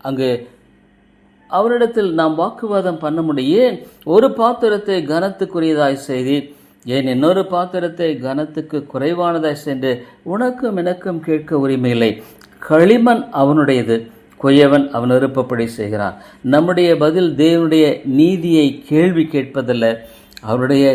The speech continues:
கிருபையில் ஆச்சரியப்படுவதும். "ஆண்டவரே, இப்படி இருக்குமானால் ஏன் நான் இல்லை? பாவியாக என் மேல் கிருபையாயிரும்" என்று ஜெபிப்பதே அல்ல, வேறல்ல. மூன்றாவதாக,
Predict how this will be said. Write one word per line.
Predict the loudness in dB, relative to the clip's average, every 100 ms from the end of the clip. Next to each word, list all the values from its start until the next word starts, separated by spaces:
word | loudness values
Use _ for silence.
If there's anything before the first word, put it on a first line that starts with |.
| 0 -14 _ _ -2
கிருபையில் | 4 4 4 2 0
ஆச்சரியப்படுவதும். | -4 -6 -4 -4 -2 -4 -2 -2 -6 -8 -20 -20 -6
"ஆண்டவரே, | 0 2 2 2 0 -4 -14 -4
இப்படி | -4 -2 0 0
இருக்குமானால் | 0 -2 -4 0 2 2 2 -2 -12 -10 -2
ஏன் | 0 0 -2 -6
நான் | -6 -4 -4
இல்லை? | -6 -6 -8 -12 -20 _ -6
பாவியாக | -2 0 2 2 2
என் | 0 0
மேல் | 0 0
கிருபையாயிரும்" | -4 -2 2 2 2 2 0 0
என்று | -2 -2 -6 -20 _ -6
ஜெபிப்பதே | -2 2 2 2 0 4
அல்ல, | 4 4 0 -2 -10 -14
வேறல்ல. | -12 -8 -6 -6 -8 -18 _ _ _ _ _ _ _ _ -6
மூன்றாவதாக, | 0 4 4 2 2 4